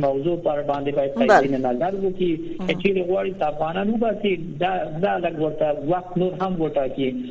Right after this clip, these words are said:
Speaker 1: ولې چې ژمی هم روان دی په افغانستان کې، او هغه بنسټونه چې د، د مهاجرینو په اړه په افغانستان کې همکاري کوي،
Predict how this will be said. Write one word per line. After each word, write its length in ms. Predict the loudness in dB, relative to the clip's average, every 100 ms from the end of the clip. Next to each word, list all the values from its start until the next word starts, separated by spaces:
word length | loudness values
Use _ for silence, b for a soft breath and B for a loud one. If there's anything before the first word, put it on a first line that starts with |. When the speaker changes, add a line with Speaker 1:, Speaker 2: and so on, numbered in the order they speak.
| B 0
Speaker 1:
ولې 200 | 2 -2 -2
چې 80 | -2 -2 -4 -2
ژمی 180 | 0 0
هم 240 | 0 0
روان 320 | 0 0 -2 -2
دی 80 |
په 140 | -2 -2
افغانستان 680 | -2 -2 -2 -4 -2 -2 0
کې، 140 | 0 0 -2 -8 -8 B
او 80 | 0 0
هغه 200 | -2 -2 0
بنسټونه 520 | -2 -2 -6 -2 -2 -2 -2
چې 80 | -2 0
د، 20 | 0 0 -2 -2 0
د 40 | 0
مهاجرینو 560 | 0 0 0 0 2
په 140 | 0 0
اړه 120 | 0 0
په 40 |
افغانستان 580 | -2 -2 -2 -2 -4 -2
کې 140 | -2 0
همکاري 460 | 0 0 0 0
کوي، 220 | 0 -2